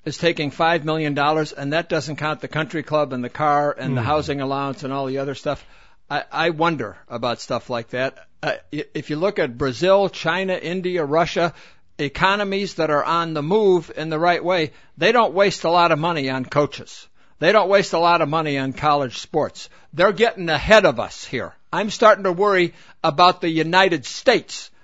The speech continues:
Speaker 1: i-, as, as we look at these coaching contracts.
Speaker 2: Yeah, I mean, a guy like, uh, Kirk Ferentz making,
Speaker 1: Oh.
Speaker 2: making three million bucks a year at Iowa, that's a lot of dough to pay a guy to beat Purdue.
Speaker 1: Yeah. <laughs> Right.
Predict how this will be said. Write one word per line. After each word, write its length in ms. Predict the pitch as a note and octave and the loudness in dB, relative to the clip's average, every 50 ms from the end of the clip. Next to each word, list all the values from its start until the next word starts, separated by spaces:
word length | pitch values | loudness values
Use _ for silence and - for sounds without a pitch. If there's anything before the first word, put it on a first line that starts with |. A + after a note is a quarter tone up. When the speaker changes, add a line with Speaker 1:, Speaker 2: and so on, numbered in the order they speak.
| - _ _ - | -20 _ _ -4
Speaker 1:
i-, 120 | D#3 D#3 - - | -2 -2 -2 -2
as, 300 | D#3+ E3 E3 D3+ D3+ - | -2 0 0 0 -2 -4
as 360 | - D#3 D#3+ D#3+ D#3 C#3 - | -6 -4 -2 -2 -2 -2 -2
we 140 | D#3 D#3+ D#3 | 0 0 2
look 240 | D#3 F3 E3+ - - | 4 4 2 2 0
at 120 | C3+ - | -2 -2
these 200 | - C3+ B2+ - | -4 -6 -6 -4
coaching 400 | - D3+ D3 C3+ - - B2 A2+ | -2 -2 -2 -2 -2 -4 -8 -6
contracts. 380 | - B2+ A#2 A2+ G#2 - A2+ F3 | -6 -6 -6 -6 -8 -6 -4 -4
Speaker 2:
Yeah, 100 | E3 D3 | -2 -2
I 60 | D3 | -2
mean, 100 | D#3 D#3+ | -4 -4
a 60 | E3 | -4
guy 140 | D3 F#3+ G3 | -4 -4 -4
like, 300 | F#3 F3+ E3 D3+ - - | -4 -4 -6 -6 -6 -6
uh, 200 | D3 C#3 C3+ B2+ | -4 -4 -4 -6
Kirk 320 | - - E3 D#3+ B2 - | -6 -6 -6 -6 -6 -4
Ferentz 500 | - E3 D3+ C3 G#2 F#2 - - - - - - - - - - | -4 -2 -2 -2 -4 -6 -10 -14 -14 -14 -18 -20 -20 -20 -16 -8
making, 280 | C#3 D3 C3+ - G#3+ A3 | -6 -6 -4 -2 2 4
Speaker 1:
Oh. 260 | A#3+ G#3+ A2 B2 - - - - - - | 6 6 6 4 -2 -10 -16 -20 -14 -6
Speaker 2:
making 260 | C#3+ D3 C3+ B2+ C#3 - | -4 -4 -2 -2 -6 -6
three 180 | - F3+ F3+ | -4 -4 -4
million 260 | F3 E3+ D#3 D3+ C#3+ | -2 -2 -4 -4 -6
bucks 260 | A#2+ D3+ D3+ D3+ - - | -6 -6 -8 -8 -8 -8
a 40 | |
year 120 | D3+ C3+ B2 | -8 -6 -6
at 80 | A2 | -6
Iowa, 340 | A2+ A#2 B2 C3+ D3 E3+ E3+ - - - - - - - - | -6 -8 -8 -8 -8 -10 -12 -14 -18 -20 -20 -20 -20 -12 -6
that's 200 | - G#3 G3+ - | -4 -4 -2 -2
a 80 | F#3 D#3 | -4 -4
lot 340 | C#3 B2+ C3+ E3 F#3 G#3 G#3+ | -4 -4 -2 -2 0 0 0
of 180 | G3+ D3+ A2+ | -2 -2 0
dough 200 | A2+ C#3 C#3+ C#3+ | 0 2 2 2
to 80 | C3 A#2 | 0 -2
pay 220 | - C#3 C#3 C3+ | -4 -4 -2 -2
a 80 | B2+ A#2 | -2 -4
guy 420 | G#2 A#2 A2 G#2 G2 F#2+ F#2+ F#2+ - - - - - - - | -4 -4 -4 -4 -4 -6 -10 -12 -16 -20 -20 -20 -20 -12 -8
to 100 | - C3 | -6 -4
beat 240 | - C#3+ D#3 D#3 - | -2 -2 -2 -2 -2
Purdue. 400 | B2+ C3 A#2 B2 B2+ A#2 G2 - - - - - - - | -2 -2 0 0 0 0 0 -4 -8 -18 -20 -20 -14 -8
Speaker 1:
Yeah. 220 | C#3 C3 - - A2 | -6 -6 -6 -4 -6
<laughs> 60 | - - - - F3 - - - - A3 - - - - - - - - | -6 -6 -6 -8 -10 -10 -12 -12 -14 -14 -14 -14 -18 -20 -20 -16 -14 -10
Right. 300 | - F#3 D3 - - | -8 -8 -8 -8 -12